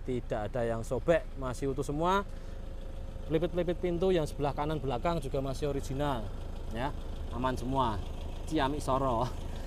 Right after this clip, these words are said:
Ini lantai-lantainya, teman-teman. Nih, Ciamik Soro nih. Ciamik Soro. <laughs> Joknya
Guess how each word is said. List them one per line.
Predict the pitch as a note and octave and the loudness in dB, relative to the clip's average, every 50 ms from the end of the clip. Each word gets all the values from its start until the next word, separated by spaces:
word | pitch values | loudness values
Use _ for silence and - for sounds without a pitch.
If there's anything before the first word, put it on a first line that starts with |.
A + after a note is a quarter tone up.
| - - - | -6 -6 -2
Ini | - D3+ E3+ G3 G#3 - - - - - | 2 2 2 2 2 -2 -4 -4 -2 2
lantai-lantainya, | C#3+ D#3 D#3 D#3 D#3+ E3 E3 E3+ E3 D#3+ D#3+ D3 D3 D#3+ D#3+ D3+ D#3 D#3+ D#3 | 4 4 6 6 6 4 4 4 4 6 6 4 4 4 2 2 2 2 2
teman-teman. | D3+ D3 C#3+ C#3+ C#3 C3+ C#3 C3+ A2 A#2+ | 2 2 0 2 0 0 0 0 -2 0
Nih, | C3+ D3+ C#3 A#2+ - - - - - - - | 0 0 0 -2 -2 -4 -6 -6 -6 -6 -4
Ciamik | D3+ D#3+ D3+ C#3 D#3 D#3 | 0 0 2 2 0 0
Soro | - C#3+ C3+ C3+ C3 B2+ | 0 0 2 2 2 0
nih. | A#2 A2 G#2+ - - - - - - - - - - - - - - - - - | 0 -2 -4 -4 -6 -6 -6 -6 -4 -4 -6 -6 -6 -6 -6 -6 -6 -6 -6 -6
Ciamik | - G3+ G#3+ G3 F3+ F#3+ F3+ - | -4 0 0 2 2 0 0 0
Soro. | D#3 D3+ C#3+ C#3 B2 B2 B2 - - - F3 - G#3+ - G3 | 0 2 2 2 2 0 0 2 2 2 2 4 2 2 2
<laughs> | F3 - - - - - - - - - - | 0 -2 -2 -4 -6 -6 -6 -6 -6 0 2
Joknya | E3+ D3+ D3+ F3 | 2 2 2 0